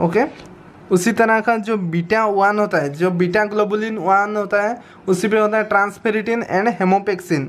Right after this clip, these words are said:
ये हो गया बीटा वन। and बीटा टू पे होता है microglobulin and plasminogen, angiostensin, प्रॉफर्डिन, सेक्स हार्मोन बाइंडिंग ग्लोबुलिन, ये सब हो गया आपका बीटा टू ग्लोबुलिन पे।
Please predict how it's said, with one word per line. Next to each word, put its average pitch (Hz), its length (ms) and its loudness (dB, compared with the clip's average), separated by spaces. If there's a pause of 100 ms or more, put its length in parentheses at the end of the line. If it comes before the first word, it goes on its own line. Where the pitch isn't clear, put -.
(120)
ये 175 100 4
हो 190 120 4
गया 220 180 0
बीटा 196 320 0
वन। 180 280 2 (200)
and 180 140 -2
बीटा 180 340 0
टू 220 240 -4
पे 220 140 0
होता 214 240 2
है 233 140 -2 (280)
microglobulin 208 920 2 (180)
and 175 340 2
plasminogen, 208 840 0 (520)
angiostensin, 208 840 0 (320)
प्रॉफर्डिन, 196 640 0
सेक्स 196 340 -2
हार्मोन 214 360 2
बाइंडिंग 190 440 2
ग्लोबुलिन, 202 520 2 (380)
ये 190 80 4
सब 202 140 2
हो 202 200 2
गया 208 200 4
आपका 220 320 -2 (920)
बीटा 185 320 4
टू 220 240 -2
ग्लोबुलिन 185 540 2
पे। 135 180 -6